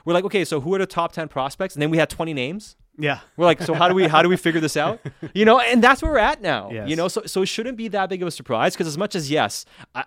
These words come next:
Speaker 1: I would have taken him higher, outside of Daniil Bouin a little bit, out, you know, he's a guy we didn't discuss so much. It, it's all kinda, like, guys we mentioned that would be in that range, and we're in the mix of going anywhere from, like, you know, eight to twenty even.
Speaker 2: Arizona, with the, uh, surprises of the first round, selected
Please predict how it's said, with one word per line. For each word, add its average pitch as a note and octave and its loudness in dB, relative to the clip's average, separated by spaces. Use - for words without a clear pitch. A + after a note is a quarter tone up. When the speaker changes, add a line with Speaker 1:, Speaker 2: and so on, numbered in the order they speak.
Speaker 1:
I C3+ 2
would E3+ 2
have - -4
taken D#3 -6
him B2+ -6
higher, C3+ -6
outside F3+ 0
of D#3+ -2
Daniil D#3 -2
Bouin D3 -2
a B2+ -6
little A2 -4
bit, A2 -6
out, A2+ -6
you B2+ -10
know, A2+ -4
he's A#2 -8
a A#2+ -14
guy A#2 0
we A#2 -4
didn't A2 -6
discuss A#2+ -10
so C#3 -6
much. F3 -10
It, F3+ -14
it's F3+ -12
all A#3 -2
kinda, C#4+ -8
like, D#3 -2
guys D#3 -4
we D#3 -8
mentioned C#3+ -8
that B2+ -6
would C3 -8
be D3+ -10
in E3 -6
that D#3 -2
range, E3+ -2
and C3 -4
we're C#3+ -2
in C#3+ -4
the C3+ -2
mix E3+ -8
of C3+ -8
going A#2 -6
anywhere G#2+ -6
from, G#2 -12
like, G2+ -10
you A2+ -8
know, G#2 -10
eight A2 -14
to G2+ -10
twenty F#2 -10
even. F#2 -16
Speaker 2:
Arizona, C3 -4
with A#2 -12
the, A2 -8
uh, G2+ -10
surprises C3 -6
of A#2 -8
the G#2 -16
first A#2 -12
round, G#2+ -10
selected A2 -12